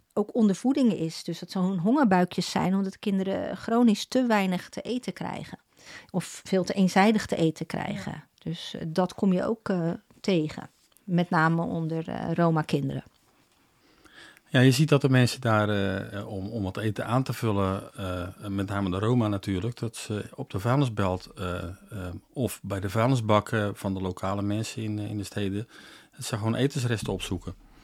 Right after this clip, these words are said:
Speaker 3: Ze, ze rapen ook vruchten op, eh, op in, in de bossen, eh, kastanjes en zo. Dat is natuurlijk iets wat heel leuk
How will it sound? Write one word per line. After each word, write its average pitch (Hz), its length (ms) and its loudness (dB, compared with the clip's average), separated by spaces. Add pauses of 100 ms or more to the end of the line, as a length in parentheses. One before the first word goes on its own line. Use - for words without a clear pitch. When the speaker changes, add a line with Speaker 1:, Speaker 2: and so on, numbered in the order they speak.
(360)
Speaker 3:
Ze, 98 520 -2 (180)
ze 85 600 -10
rapen 127 340 0
ook 117 180 -2
vruchten 135 380 0
op, 117 240 2
eh, 107 260 -2
op 113 260 -6
in, 104 240 -2
in 101 120 -2
de 101 80 -2
bossen, 110 680 -2
eh, 92 60 -6
kastanjes 120 640 -2
en 113 80 -4
zo. 110 280 -2
Dat 101 180 -2
is 117 140 0
natuurlijk 107 320 -2
iets 107 160 -4
wat 101 100 -4
heel 95 280 -2
leuk 113 280 2